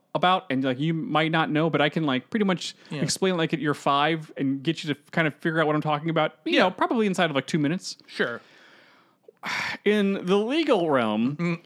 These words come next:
Speaker 2: <laughs>
Speaker 1: in order to do something like that,
Speaker 2: In the land of legal.
Speaker 1: you kinda have to talk for, like, an hour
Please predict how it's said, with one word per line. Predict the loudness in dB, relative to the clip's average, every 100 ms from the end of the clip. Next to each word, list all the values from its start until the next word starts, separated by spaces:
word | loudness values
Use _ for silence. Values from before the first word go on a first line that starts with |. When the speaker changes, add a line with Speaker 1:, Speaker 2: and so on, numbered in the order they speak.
| -16 -18
Speaker 2:
<laughs> | -4
Speaker 1:
in | 2 4
order | 4 2
to | 2
do | 2 2
something | 2 0 0
like | 2
that, | 4 4 4 2
Speaker 2:
In | -2 0 2
the | 2
land | 2 2 2 0 2
of | 0 0
legal. | 0 0 0 0 0 0 -4 -2
Speaker 1:
you | -2
kinda | 0 -2 -2 -2
have | -2 -2 -6
to |
talk | -10 -4 -4 -4
for, | -6 -6
like, | -2 0 -2 -4 -16 -20 _ _ _ _ -6
an | 0
hour | 2 2 2 2 -2